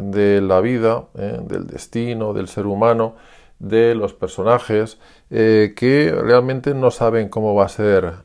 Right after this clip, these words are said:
eh, su futuro, eh. Es el, iba a ser la primera novela de una serie llamada Caminos Inciertos, pero, eh, Camilo José Cela no, no la continuó. A partir de ahí, Camilo José Cela, pues, se convierte, pues, en una presencia constante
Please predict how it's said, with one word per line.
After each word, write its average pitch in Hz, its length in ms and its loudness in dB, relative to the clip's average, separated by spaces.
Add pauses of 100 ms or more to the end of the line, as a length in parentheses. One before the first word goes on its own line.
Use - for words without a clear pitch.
(300)
eh, 98 200 -4
su 98 160 -6
futuro, 82 640 -6
eh. 110 580 -2
Es 117 140 -6
el, 120 320 -4
iba 135 160 2
a 123 40 0
ser 135 120 -4
la 139 100 4
primera 120 300 -2
novela 123 300 2
de 117 80 0
una 110 160 -4
serie 143 280 -4
llamada 110 360 -2
Caminos 113 380 -6
Inciertos, 131 580 -6 (520)
pero, 135 400 2
eh, 101 680 4 (540)
Camilo 110 260 -2
José 113 240 -4
Cela 104 380 4 (340)
no, 98 540 2
no 95 160 2
la 90 100 2
continuó. 73 600 -8 (640)
A - 120 2
partir 147 260 6
de 147 60 8
ahí, 147 100 6
Camilo 151 300 0
José 113 220 -2
Cela, 143 200 2
pues, 110 140 0
se 101 80 -2
convierte, 113 560 2
pues, 95 140 0
en 107 80 -6
una 107 140 2
presencia 98 460 -2
constante 101 720 0